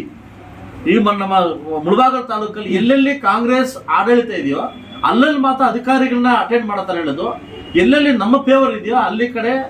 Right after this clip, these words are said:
ಡೆಲಿಗೇಟ್ ಫಾರಂ ಕೊಟ್ಟು ಕೊಡಕ್ಕೆ ಇದ್ ಮಾಡಿದ್ರು, ಅಡ್ಮಿಷನ್ ಆಗಿದ್ರು ಸ್ವಿಚ್ ಆಫ್ ಮಾಡ್ಕೊಂಡು ಅಧಿಕಾರಿಗಳು ಅಟೆಂಡ್ ಆಗದೆ ನಮ್ಗೆ ಅನ್ಯಾಯ ಮಾಡ್ತಾ ಇದ್ದಾರೆ. ನಿನ್ನೆಯಿಂದ ಎರಡು ದಿವಸಗಳಿಂದ ಎಂ ಡಿ ಅವರಿಂದ ಹಿಡಿದು ಅಡ್ಮಿನಿಸ್ಟ್ರೇಷನ್ ಇಂದ ಚಲುವರಾಜ್ ಮ್ಯಾನೇಜರ್ ಇಂದ ಹಿಡಿದು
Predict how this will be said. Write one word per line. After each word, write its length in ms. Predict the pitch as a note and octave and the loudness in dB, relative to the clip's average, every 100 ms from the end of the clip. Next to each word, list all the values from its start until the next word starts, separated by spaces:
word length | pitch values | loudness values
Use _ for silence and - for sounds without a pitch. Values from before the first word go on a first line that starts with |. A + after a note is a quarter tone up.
| - - - | -12 -18 -4
ಡೆಲಿಗೇಟ್ 480 | D#3+ A3+ C#4 C#4+ - | 0 2 4 2 0
ಫಾರಂ 260 | A3 A#3 A3 | 0 0 0
ಕೊಟ್ಟು 380 | G3+ F#3 A3+ - | -6 -2 -2 0
ಕೊಡಕ್ಕೆ 340 | G3 G3+ F#3 | 0 -2 -4
ಇದ್ 80 | F#3 | -2
ಮಾಡಿದ್ರು, 360 | A#3+ A#3+ G#3 E3 C3 - - - - - | 0 0 -4 -4 -6 -8 -14 -18 -18 -2
ಅಡ್ಮಿಷನ್ 500 | D3+ G3 B3 - A3+ | -2 4 4 4 0
ಆಗಿದ್ರು 460 | F#3+ A3 B3+ A3+ E3+ B2+ - - - - | 0 2 0 0 -4 -6 -8 -14 -20 -10
ಸ್ವಿಚ್ 220 | G#3+ C#4+ | -2 2
ಆಫ್ 220 | C#4+ C#4+ | 2 0
ಮಾಡ್ಕೊಂಡು 460 | A#3+ A3 F3+ E3 A3+ B3 - - - | -4 -2 -6 -4 -4 -6 -12 -16 -4
ಅಧಿಕಾರಿಗಳು 440 | E3+ G#3 C4 A#3 G3+ | -4 0 0 2 0
ಅಟೆಂಡ್ 280 | A#3+ A#3 G3+ | 0 0 0
ಆಗದೆ 400 | - F#3+ A3 F3 | -2 -8 -10 -8
ನಮ್ಗೆ 180 | F#3 | -4
ಅನ್ಯಾಯ 280 | C#3 D#3+ D#3+ | -2 0 0
ಮಾಡ್ತಾ 240 | C3+ A2 G#2 | 0 -2 -8
ಇದ್ದಾರೆ. 200 | - - - - - - - - C#3+ | -12 -16 -16 -14 -14 -14 -14 -4 0
ನಿನ್ನೆಯಿಂದ 520 | F3+ C4 D4+ C4+ A#3+ | 4 6 6 4 2
ಎರಡು 380 | C4+ A3 A#3+ C4+ | 2 2 2 2
ದಿವಸಗಳಿಂದ 480 | B3+ A#3+ A3 G#3+ G#3+ C4 C#4+ C4+ C#3 | 2 2 -2 -2 0 0 0 -4 0
ಎಂ 240 | F3 B3 | 4 6
ಡಿ 60 | C#4+ | 6
ಅವರಿಂದ 340 | B3+ A3 G#3 | 4 0 -4
ಹಿಡಿದು 220 | G3+ G#3 | -6 0
ಅಡ್ಮಿನಿಸ್ಟ್ರೇಷನ್ 600 | B3+ - B3+ C#4 A#3+ F#3+ | 0 2 2 2 2 -2
ಇಂದ 160 | F#3 F#3+ B3 | -2 -2 -2
ಚಲುವರಾಜ್ 440 | F#3+ A#3 C#4 C4 G3 | 2 4 4 2 -2
ಮ್ಯಾನೇಜರ್ 320 | A3 G#3+ G3 | -8 -6 -8
ಇಂದ 120 | F3 | -6
ಹಿಡಿದು 460 | E3 D#3+ C#4 C#4 | -6 0 0 0